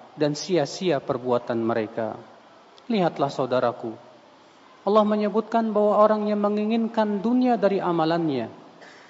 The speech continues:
Allah akan berikan apa yang dia inginkan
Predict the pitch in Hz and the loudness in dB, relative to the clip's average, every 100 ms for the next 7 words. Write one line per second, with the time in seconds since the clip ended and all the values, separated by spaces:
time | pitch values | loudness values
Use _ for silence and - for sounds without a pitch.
0 | - 240 254 247 240 226 214 233 233 220 | -6 2 4 4 2 0 0 -2 0 -2
1 | 202 196 196 190 180 175 175 190 180 165 | -2 -2 -2 -2 -2 0 2 0 -2 -4
2 | 131 | -4